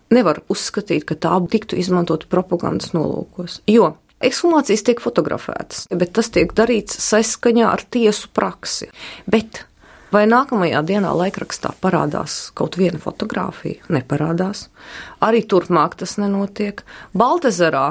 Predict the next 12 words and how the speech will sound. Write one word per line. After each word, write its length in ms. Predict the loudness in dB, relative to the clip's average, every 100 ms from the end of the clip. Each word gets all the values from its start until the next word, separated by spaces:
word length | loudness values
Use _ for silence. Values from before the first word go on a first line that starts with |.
| -2
no 200 | 0 2
ekshumācijas 760 | 2 0 2 4 2 0 -4 -2
mēs 180 | 0 4
redzam 380 | 2 2 -2 -4
tikai 260 | 0 0
atsevišķus 800 | 0 -2 0 0 0 -2 -4 -2
kadrus, 480 | 0 0 0 -4 -6
kurā 300 | -2 2 4
ir 80 | 4
redzama 400 | 4 2 0 4
bedres 420 | 4 4 2 0
atsekšana, 760 | -2 -2 -4 -4 0 2 2